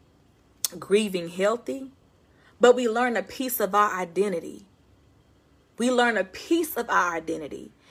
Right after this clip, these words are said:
And that part of our identity, we can allow God to use that to push his purpose however he sees fit. Because we're gonna come across someone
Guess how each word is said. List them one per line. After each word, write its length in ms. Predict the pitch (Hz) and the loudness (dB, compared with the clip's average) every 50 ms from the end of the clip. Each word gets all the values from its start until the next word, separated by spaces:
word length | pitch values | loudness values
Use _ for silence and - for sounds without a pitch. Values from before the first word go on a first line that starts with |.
| - - - - - | -20 -20 -18 -10 -2
And 260 | 190 202 202 196 - | -2 -2 0 0 4
that 280 | 226 262 294 285 269 - | 6 6 6 6 2 0
part 240 | - 233 226 214 196 | 0 2 2 4 2
of 80 | 190 | 2
our 240 | 185 170 170 175 170 | -2 0 0 0 0
identity, 720 | 165 165 165 - 202 226 240 214 180 165 156 160 170 175 - _ _ _ _ _ _ _ _ _ _ _ _ _ _ - | -2 -4 -2 2 2 2 2 2 -2 -4 -6 -8 -10 -16 -18 _ _ _ _ _ _ _ _ _ _ _ _ _ _ -4
we 120 | 220 220 | -4 0
can 140 | 208 214 190 | 0 0 0
allow 340 | 175 175 196 214 226 233 233 | 2 4 6 6 6 6 4
God 300 | 208 196 185 180 180 180 - | 2 2 0 0 0 -2 -4
to 120 | - 175 | -8 -8
use 400 | 180 175 175 196 226 233 220 190 | -8 -8 -8 -6 -4 -4 -2 -2
that 180 | 196 185 180 - | -2 -2 -2 -2
to 100 | - 175 | -8 -8
push 380 | - - - 220 208 208 - - | -8 -6 -6 -4 -4 -4 -6 -8
his 220 | - 190 185 - | -8 -8 -10 -10
purpose 680 | - - 208 233 220 - - - - - - - - _ _ _ _ _ _ _ _ _ _ _ _ _ _ _ _ _ _ _ _ _ _ _ _ _ _ _ _ _ _ _ _ - | -12 -8 -6 -6 -6 -8 -12 -18 -18 -16 -16 -18 -18 _ _ _ _ _ _ _ _ _ _ _ _ _ _ _ _ _ _ _ _ _ _ _ _ _ _ _ _ _ _ _ _ -8
however 420 | - 202 202 202 226 233 226 226 | -2 0 0 2 2 0 0 0
he 200 | 208 190 214 220 | -4 -4 -4 -10
sees 480 | 208 - - - 233 226 220 214 - - | -10 -10 -10 -10 -10 -8 -8 -12 -12 -14
fit. 360 | - - 302 302 - - - _ _ _ _ _ _ _ _ _ _ _ _ _ _ _ _ _ _ _ - | -10 -6 -6 -6 -6 -8 -10 _ _ _ _ _ _ _ _ _ _ _ _ _ _ _ _ _ _ _ 4
Because 300 | 190 202 202 247 226 - | 4 6 6 6 4 4
we're 100 | 233 254 | 2 2
gonna 240 | 240 262 254 247 233 | 2 2 0 0 -2
come 240 | 240 - 262 262 233 | -4 -6 -6 -6 -6
across 380 | 214 - - 240 247 247 247 | -6 -6 -4 -2 -2 -2 -2
someone 560 | - - 202 185 175 165 160 - - - - | -4 -6 -6 -6 -6 -10 -12 -14 -14 -18 -20